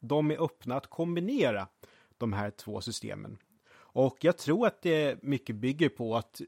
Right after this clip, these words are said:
vi i västvärlden idag och, eh, kanske speciellt i, som har då, ska jag säga, en monoteistisk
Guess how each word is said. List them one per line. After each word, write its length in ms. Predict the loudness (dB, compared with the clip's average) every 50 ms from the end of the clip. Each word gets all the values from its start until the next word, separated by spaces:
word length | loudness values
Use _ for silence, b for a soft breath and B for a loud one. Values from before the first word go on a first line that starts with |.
| _ -12
vi 600 | -8 -4 -2 -2 -2 -2 -2 -2 -2 -4 -4 -6 _ _ _ _ _ _ _
i 360 | -6 -4 -4 -4 -2 -4 -4
västvärlden 920 | -2 0 2 2 2 0 -2 -2 2 4 4 4 4 4 2 2 2 2 0
idag 800 | -2 -4 -4 -4 -4 -2 0 2 4 4 4 2 0 -4 -10 -12 _ _ _
och, 440 | -6 -6 -6 -6 _ _ _ -6 -4
eh, 180 | -2 -2 -2 -4 -6 -8
kanske 220 | -6 -6 -6 -6 -8
speciellt 640 | -8 -8 -8 -8 -6 -6 -6 -6 -8 -10 _ _ -8
i, 300 | -6 -4 -4 -6 -6 -8 -12 b b b b b b b b b
som 380 | b -10 -6 -6 -4 -4 -6
har 260 | -6 -6 -6 -6 -6 -8
då, 240 | -10 -10 -10 -10
ska 140 | -12 -10 -10
jag 40 | -10
säga, 80 | -10 -10
en 260 | -12 -14 _ -8 -4
monoteistisk 1400 | 0 2 2 4 4 4 2 0 -2 -4 -4 -4 -4 -4 -6 -6 -6 -8 -6 -6 -6 -8 -8 -12 -20 -20 -20